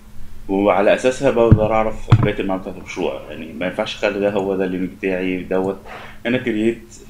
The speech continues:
باي، مين الشخص اللي عملها، كرييت اون، الوقت اللي عملها، الكاتيجوري، ال-، الدور اللي هو موجود فيه، الديسكريبشن، السيستم بتاعي، الاوبجكت،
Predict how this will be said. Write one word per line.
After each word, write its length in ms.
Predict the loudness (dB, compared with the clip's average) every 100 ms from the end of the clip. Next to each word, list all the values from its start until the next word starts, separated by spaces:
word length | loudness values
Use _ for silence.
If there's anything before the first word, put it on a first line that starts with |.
| -2
باي، 260 | 0 0 -2
مين 160 | -6
الشخص 300 | -6 -8 -6
اللي 120 | -6
عملها، 500 | -4 -2 -4 -6 -8 -8
كرييت 260 | -6 -6 -2
اون، 300 | 0 0 -2
الوقت 340 | 0 0 0
اللي 120 | -4
عملها، 440 | -4 -4 -2 -4 -4 -14 -16 -10 -8
الكاتيجوري، 680 | -4 -2 0 2 4 2 0 -4 -4 -8 -8 -10 -6
ال-، 400 | -4 -2 -2 -2
الدور 500 | -2 -2 2 2 2
اللي 160 | -2 2
هو 100 | 2
موجود 240 | 2 -4
فيه، 280 | -6 -4 -4 -4 -10
الديسكريبشن، 840 | -8 -8 -4 0 0 0 -2 -2 -8 -14 -18 -16 -16 -18 -20 -20 -20 -20 -8
السيستم 580 | -4 -4 -2 -4 -4 -6
بتاعي، 460 | -2 2 2 0 -4 -8 -12 -14 -18 -10
الاوبجكت، 520 | -2 0 0 -2 -4